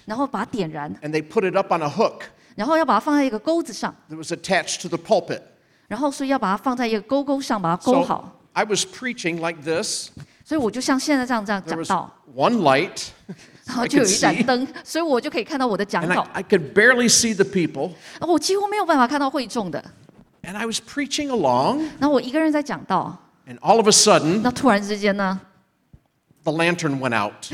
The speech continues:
Speaker 1: 然后这个灯就熄灭了。
Speaker 2: Somebody forgot to put the fuel in the lantern.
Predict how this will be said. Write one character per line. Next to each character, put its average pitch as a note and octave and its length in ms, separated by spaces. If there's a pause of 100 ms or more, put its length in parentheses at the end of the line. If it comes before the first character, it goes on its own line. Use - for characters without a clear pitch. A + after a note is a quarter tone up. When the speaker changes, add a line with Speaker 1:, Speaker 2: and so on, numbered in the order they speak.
(220)
Speaker 1:
然 C4 100
后 D4+ 60
这 F#4 120
个 D4 80
灯 E4+ 280
就 D#4+ 200
熄 A3 500
灭 D4+ 260
了。 F#3 240 (480)
Speaker 2:
Somebody F#3 560
forgot D#3+ 380
to D#3+ 80
put - 240 (540)
the D3 100
fuel D3+ 580
in C#3+ 120
the C3 80
lantern. C3+ 500